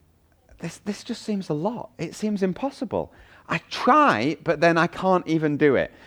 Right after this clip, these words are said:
I'll try and pray, but then my mind is thinking about other things." I'll start to pray and I think, "I'm gonna pray for an hour and I'm praying for these things," and then, and then I'm thinking about, "Well, well, what, what am I gonna get for, for my supper?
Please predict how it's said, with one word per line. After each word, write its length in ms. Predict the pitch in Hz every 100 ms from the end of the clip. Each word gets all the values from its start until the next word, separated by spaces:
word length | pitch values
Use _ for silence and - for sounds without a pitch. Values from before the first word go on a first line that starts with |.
| - -
I'll 100 | 175
try 340 | 180 - 254 302
and 160 | 269
pray, 460 | - 143 117 131 165 - - - _ -
but 120 | 196 190
then 160 | 214
my 120 | 208
mind 500 | 202 208 277 233 196
is 160 | 202 -
thinking 380 | 208 208 214 208
about 280 | 196 202 214
other 200 | 226 240
things." 580 | 277 311 247 104 - _ _ _ - -
I'll 120 | -
start 380 | 226 - 277 302
to 80 | 302
pray 320 | - 185 165
and 100 | 170
I 60 | 165
think, 220 | 151 180
"I'm 140 | 160 190
gonna 160 | 226
pray 180 | - 202
for 160 | - 185
an 80 |
hour 260 | 185 180 175 - - -
and 100 | 165
I'm 140 | 165
praying 240 | 226 247 226
for 100 | 190
these 180 | 180
things," 280 | - 180 170
and 120 | 185
then, 200 | 185 185 - - - -
and 160 | 165 196
then 120 | 202
I'm 100 | 202
thinking 420 | 214 202 208 196
about, 440 | 156 202 196 190 - _ _ _
"Well, 460 | - 185 185 - - -
well, 200 | 170 180
what, 280 | 180 196 - _ _ _ _
what 460 | - 151 170 185 - -
am 120 | 165
I 40 |
gonna 160 | 165 160
get 300 | 160 - -
for, 280 | 165 151 -
for 140 | - 151
my 140 | 147
supper? 380 | - 240 -